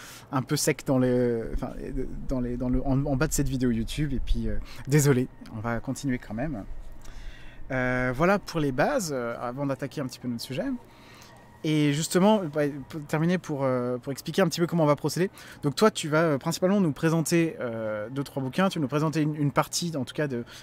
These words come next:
des études, euh, sur les, sur les sous-cultures otaku. Euh, il y a, il y a des, il y a des slides en même temps. Euh, techniquement, ceci, j'appelle encore ça un podcast, mais, euh, euh, pour les personnes qui ne, nous suivent uniquement par audio, il y aura peut-être deux, trois moments, euh, euh, où on utilisera un support vidéo, hein, que,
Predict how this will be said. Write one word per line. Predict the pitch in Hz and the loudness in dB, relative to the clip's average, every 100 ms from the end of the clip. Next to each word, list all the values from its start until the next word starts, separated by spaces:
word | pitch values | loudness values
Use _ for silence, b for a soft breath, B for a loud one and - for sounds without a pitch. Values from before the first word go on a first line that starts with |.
| 117 | -6
des | 131 135 | -4 -4
études, | 131 156 131 | -6 -8 -6
euh, | 113 104 98 95 98 | -4 -4 -4 -8 -8
sur | - 123 | -10 -8
les, | 113 107 | -6 -6
sur | 113 127 | -6 -6
les | |
sous-cultures | 117 139 139 - | -6 -6 -6 -4
otaku. | 120 123 - 269 b b b b - | -4 -4 -6 -10 b b b b -10
Euh, | 123 120 120 | -4 -2 2
il | |
y | 131 | 6
a, | 151 147 143 | 6 6 0
il | 175 | 2
y | |
a | 165 | 4
des, | 165 160 | 6 4
il | |
y | 160 | 4
a | |
des | 156 156 | 2 0
slides | - 170 156 | 2 4 4
en | |
même | 147 147 | 2 2
temps. | 135 120 110 | 0 -2 -2
Euh, | 110 113 - | -6 -10 -10
techniquement, | - 139 170 170 165 | -10 -2 -2 0 -2
ceci, | 151 - 151 | -4 -2 -2
j'appelle | 135 127 143 | -2 -2 -2
encore | 139 143 | -2 -4
ça | 143 | -4
un | 139 | -4
podcast, | 135 175 170 - | 0 0 0 0
mais, | 135 127 | 2 4
euh, | 127 B B B - | 2 B B B -6
euh, | 135 110 - 123 | -4 -2 -4 -2
pour | 143 | 0
les | |
personnes | 139 143 165 | 2 2 2
qui | - 139 135 | 0 -2 2
ne, | 131 123 120 | 2 0 -2
nous | 127 | -4
suivent | 127 151 139 | -4 -6 -2
uniquement | 175 147 165 151 | 0 2 2 4
par | 139 | 4
audio, | 131 135 151 | 4 4 4
il | |
y | 135 | 2
aura | |
peut-être | 120 143 | 0 -2
deux, | 131 | -4
trois | - 123 | -2 -2
moments, | 123 127 131 | 2 2 0
euh, | 117 117 b b - | -2 -8 b b -12
euh, | 113 104 104 107 113 - | -6 -4 -4 -6 -12 -12
où | 131 120 123 127 | -8 -6 -4 -2
on | 127 | -2
utilisera | 135 143 135 143 | -2 0 2 6
un | 135 | 6
support | - 131 151 123 | 4 2 2 2
vidéo, | 127 127 139 147 | 0 0 2 2
hein, | 127 | 0
que, | - | -2